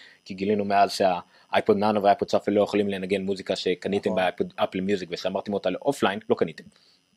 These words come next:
Speaker 1: השאלתם בעשר דולר לחודש, אי אפשר לשים אותם על הננו ו-, ואייפוד שאפל מסיבות של חוקיות או משהו כזה, שאולי זה ייפטר, אבל כרגע זה לא. אה, איימור,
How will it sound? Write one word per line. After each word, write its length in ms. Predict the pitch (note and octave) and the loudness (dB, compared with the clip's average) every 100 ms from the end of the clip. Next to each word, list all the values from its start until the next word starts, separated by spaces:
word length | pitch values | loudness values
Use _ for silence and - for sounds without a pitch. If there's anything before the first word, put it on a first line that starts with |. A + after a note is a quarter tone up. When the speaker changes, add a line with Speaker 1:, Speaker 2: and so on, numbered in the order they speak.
| _ _ _ _ | _ _ _ _
Speaker 1:
השאלתם 460 | - - C3+ - F2 D2 _ _ | -2 2 2 2 -4 -12 _ _
בעשר 380 | E2 D#2 G2+ G2+ | -8 -8 -6 0
דולר 240 | G#2+ G#2+ | 4 4
לחודש, 280 | A2 C3 B2+ - - - | 4 2 2 -8 -12 0
אי 60 | B2+ | 4
אפשר 140 | A#2+ | 4
לשים 200 | G2+ G2+ | 2 -2
אותם 200 | F#2 F#2 | -4 -2
על 80 | F2 | 0
הננו 380 | F#2 F#2+ F#2 F2 | 0 0 0 -2
ו-, 100 | E2 D#2+ D#2+ D2+ D2 - _ _ _ - | -6 -6 -6 -10 -12 -18 _ _ _ -6
ואייפוד 380 | F2 G#2 F#2 | -4 -2 -2
שאפל 340 | - A2+ - G2 | 2 2 4 0
מסיבות 500 | F2+ - F2 F2+ - | -4 -8 -6 -6 -6
של 140 | F2+ | -8
חוקיות 680 | - - F#2+ F2 D#2+ F2 - | -8 -12 -14 -12 -10 -8 -6
או 120 | E2 | -8
משהו 460 | E2 E2 F2 F2 F#2 | -8 -6 -6 -4 -6
כזה, 260 | F2+ E2+ F2+ | -8 -6 -6
שאולי 320 | - E2+ G#2 | -2 0 2
זה 60 | |
ייפטר, 380 | F#2 - - F#2+ | 0 -4 0 0
אבל 100 | E2 | 0
כרגע 340 | E2 D#2 D#2 D#2 | -6 -8 -8 -14
זה 140 | - | -20
לא. 60 | - _ _ - - - - - _ _ | -20 _ _ -20 -20 -20 -20 -20 _ _
אה, 100 | G2 F#2+ - | -6 -2 6
איימור, 520 | F#3+ A3 E3 C#3 | 6 10 10 10